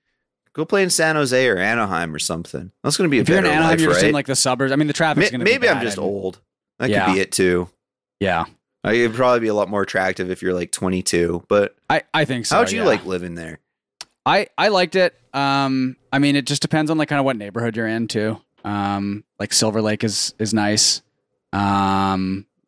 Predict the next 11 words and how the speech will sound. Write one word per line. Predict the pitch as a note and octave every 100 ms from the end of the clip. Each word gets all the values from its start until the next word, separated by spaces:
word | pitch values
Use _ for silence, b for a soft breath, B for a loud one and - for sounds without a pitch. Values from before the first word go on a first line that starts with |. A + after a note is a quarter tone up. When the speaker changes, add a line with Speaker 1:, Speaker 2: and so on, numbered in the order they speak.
| -
Speaker 2:
West | E2+ B2 A#2
Hollywood | G2+ F#2+ A2 A2
was | G#2+
nice. | G#2+ G#2 G#2 - - _ _ _ _ -
Um, | G#2 G2+ G2+ G2 F#2 -
but | A#2+
it's | B2+ -
just, | B2+ -
it's | A#2+ -
so | - - A#2+ A2
fucking, | - - A2 G#2 G#2 G2